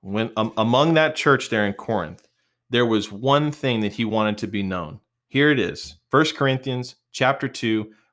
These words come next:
verse two. "For I am determined not to know anything among you save Jesus Christ and him crucified." There's our opportunity. Let the death, burial, and resurrection be the definition of who you are in twenty twenty-one and beyond,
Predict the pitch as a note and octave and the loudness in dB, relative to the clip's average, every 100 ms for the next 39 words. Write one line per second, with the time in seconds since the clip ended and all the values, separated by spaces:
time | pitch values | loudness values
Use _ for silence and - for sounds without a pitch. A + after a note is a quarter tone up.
0 | - G2+ A2+ A2 - A2+ F2+ D#2+ - _ | -8 0 0 0 -6 -4 -4 -6 -16 _
1 | _ _ _ _ _ - C3 C3 B2+ A#2+ | _ _ _ _ _ 0 2 4 2 0
2 | - - E3 F3 D#3+ C3 B2+ - A#2+ G#2+ | -2 -2 0 0 0 0 0 -2 -4 -4
3 | - C#3 D#3+ E3 D#3+ D#3 B2+ A2+ A2 G#2+ | -2 -4 -4 -6 -4 -2 -2 -2 -2 -4
4 | - - C3+ C3 C3 A#2+ A2 A2 D3 F#3 | -6 -2 2 4 2 -2 -6 0 2 2
5 | F3+ E3+ - A#2+ A#2 A#2 - _ _ _ | -2 -8 0 2 2 0 -8 _ _ _
6 | _ - F#2+ B2 A#2+ A#2 A#2 F#2+ F2+ - | _ -12 -8 -4 -2 -2 -4 -4 -6 -10
7 | D#2 - - _ _ _ _ _ _ - | -10 -10 -18 _ _ _ _ _ _ -4
8 | A2 E3+ F3+ D#3 C#3+ B2 B2 A2 - G2+ | 2 2 4 4 4 4 0 -6 -8 -8
9 | F2 B1+ G#2 _ _ _ _ _ _ _ | -8 -12 -18 _ _ _ _ _ _ _
10 | _ _ _ _ _ - A#2+ D3+ D#3+ G#2+ | _ _ _ _ _ -6 2 2 2 -2
11 | G2+ D3+ F#3 - - A2+ C#3 D#3 E3 - | 2 2 2 -2 -18 -2 2 4 2 0
12 | A2 G#2 C#3+ D#3 E3 C3 A2 - G#2+ A#2 | -4 -2 -2 -2 -2 -2 -2 -6 -8 -4
13 | C3 G2 - D3 E3+ E3+ C#3+ B2+ B2+ C3+ | -4 -6 -4 2 2 2 -2 -2 -4 -4
14 | A2+ F#2 - D#3+ D#3+ E3+ D3 A#2+ C#3 C#3+ | -4 -6 -4 -2 0 -2 -4 0 2 2
15 | C#3+ A#2+ A#2+ B2 G2 F#2+ - D3 D#3+ E3+ | 2 2 4 4 0 -8 -6 -2 -2 -2
16 | - D3+ D3+ B2 A#2+ A#2 G#2+ G2+ G#2+ F#2+ | -4 -2 -2 0 -2 -2 -6 -4 -2 0
17 | F2+ D2 | -2 -6